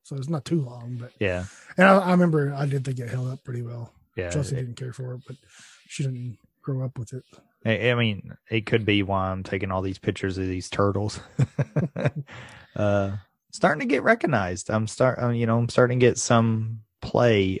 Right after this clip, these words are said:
Speaker 2: on the toy photography scene and la-, uh, the landscape one too. You know, both of 'em are getting more shares.
Speaker 1: Yeah.
Speaker 2: Uh, the landscape one got shared in a outdoor adventure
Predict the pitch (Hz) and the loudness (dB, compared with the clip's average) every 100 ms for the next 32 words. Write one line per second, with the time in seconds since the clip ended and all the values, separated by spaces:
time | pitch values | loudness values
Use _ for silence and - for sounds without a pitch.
0 | - 104 98 95 95 98 101 - - - | 0 2 2 0 -2 -4 -8 -12 -20 -20
1 | - _ _ _ _ _ _ _ - 98 | -20 _ _ _ _ _ _ _ -6 0
2 | 95 92 90 92 - 110 101 101 101 95 | 2 2 2 0 4 4 4 2 0 0
3 | 98 95 87 - 92 92 90 95 - - | -2 -4 -4 -4 -4 -6 -8 -10 -14 -20
4 | _ - 98 92 90 90 98 95 - 101 | _ -8 -4 -2 -4 -4 -2 -2 -2 -2
5 | 95 90 87 101 - _ _ _ _ - | 0 -2 -4 -8 -12 _ _ _ _ -4
6 | 95 90 101 107 - 95 92 - 95 92 | 0 2 4 2 0 -2 -4 -4 -6 -2
7 | 104 98 95 - _ - 95 95 113 117 | 0 2 0 -8 _ -2 0 4 4 6
8 | 110 101 98 98 104 120 - 101 101 90 | 6 4 2 0 -6 -10 -2 2 2 0
9 | 98 101 95 - 104 104 104 - _ _ | 0 0 0 2 4 6 4 -2 _ _
10 | - - 151 120 _ _ 95 90 90 87 | -10 -2 -2 -2 _ _ 0 2 2 -2
11 | 82 - _ - 101 101 113 117 - 104 | -6 -12 _ -2 2 4 4 2 2 2
12 | - 101 98 95 110 - 101 101 98 95 | 2 -6 -2 -2 -2 -4 0 0 0 -2
13 | 92 92 90 87 87 95 - _ 117 120 | -2 -4 -4 -6 -10 -12 -16 _ 0 2
14 | 123 113 101 98 117 - 139 143 | 4 4 4 0 -2 -2 -2 -4